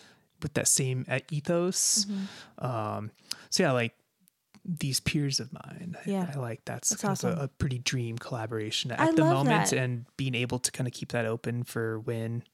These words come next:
Speaker 1: the next collaboration with another group happens and
Speaker 2: Yeah.
Speaker 1: comes.
Speaker 2: But
Speaker 1: And
Speaker 2: it's about, like, the individuals that you
Speaker 1: Mm-hmm.
Speaker 2: work with, not, like, the institutions they're attached to or
Speaker 1: Yeah,
Speaker 2: just
Speaker 1: like, the space or
Speaker 2: Yeah.
Speaker 1: any of that. And, like, that all will come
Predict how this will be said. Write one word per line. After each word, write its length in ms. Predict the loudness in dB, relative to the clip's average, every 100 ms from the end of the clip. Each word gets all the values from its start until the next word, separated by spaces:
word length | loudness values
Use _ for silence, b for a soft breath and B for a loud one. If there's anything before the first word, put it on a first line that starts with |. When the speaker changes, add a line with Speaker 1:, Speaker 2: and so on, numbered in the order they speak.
| b b b b b b b b b _ _ _
Speaker 1:
the 100 | -6
next 400 | -2 -2 -2 -4 -2
collaboration 880 | -4 -2 -2 -4 -2 -4 -4 -6
with 160 | -8 -10
another 380 | -6 -6 -4 -6
group 400 | -4 -4 0 0
happens 540 | -2 -6 -6 0 2
and 120 | 2
Speaker 2:
Yeah. 80 | 0
Speaker 1:
comes. 460 | -4 -4 -6 -4 -4
Speaker 2:
But 100 | 0
Speaker 1:
And 60 | -2
Speaker 2:
it's 140 | -2
about, 320 | -2 0 0
like, 220 | 0 -2
the 140 | -4 -2
individuals 720 | -2 -2 -2 -2 -4 -4 -4 0
that 120 | 2
you 60 | 2
Speaker 1:
Mm-hmm. 120 | 2
Speaker 2:
work 200 | -2 -4
with, 180 | -6 -2
not, 340 | -2 -2 -2
like, 220 | -4 -4
the 140 | -4 -4
institutions 600 | -6 -4 -4 -4 -6 -4
they're 120 | -6
attached 420 | -6 -6 -6 -8
to 200 | -6 -6
or 220 | -6 -8 -2
Speaker 1:
Yeah, 500 | 4 6 6 4 0
Speaker 2:
just 100 | -2
Speaker 1:
like, 240 | -4 -4
the 100 | 0
space 640 | 2 2 0 -2 -4 -4 -4
or 140 | -4 -6
Speaker 2:
Yeah. 340 | -6 -6 -8
Speaker 1:
any 100 | -8
of 100 | -8 -6
that. 300 | -4 -2 0
And, 100 | 0
like, 180 | 0
that 200 | 2 4
all 260 | 4 4 4
will 160 | 2 -2
come 680 | 0 2 2 2 -2 -8